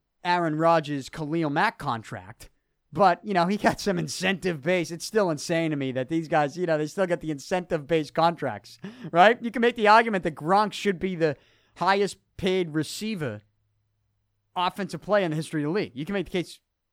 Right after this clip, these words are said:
for him. And yet here he is signing deals with a big smile, him and Drew Rosenhaus, where he's getting these incentives. And, um, but I think that's all it was about. It was Gronk using as much leverage as he had,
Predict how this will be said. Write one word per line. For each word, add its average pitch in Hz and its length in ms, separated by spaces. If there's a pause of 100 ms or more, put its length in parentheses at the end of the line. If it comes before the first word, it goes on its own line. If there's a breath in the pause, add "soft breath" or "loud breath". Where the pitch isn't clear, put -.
(140)
for 160 80
him. 226 260 (260)
And 165 140
yet 175 140
here 196 200
he 190 120
is 185 200
signing 180 380
deals 190 360
with 151 100
a - 20
big 175 140
smile, 180 560 (240)
him 190 120
and 175 80
Drew 180 160
Rosenhaus, 160 640
where 165 80
he's 151 120
getting 175 180
these 160 160
incentives. 156 720 (680)
And, 196 300
um, 185 600 (640)
but 165 180
I 220 40
think 247 200
that's 262 180
all 240 180
it 240 60
was 226 140
about. 226 420 (400)
It 214 140
was 196 140
Gronk 175 460
using 240 520 (100)
as 202 220
much 208 260
leverage 233 380
as 220 100
he 208 160
had, 151 400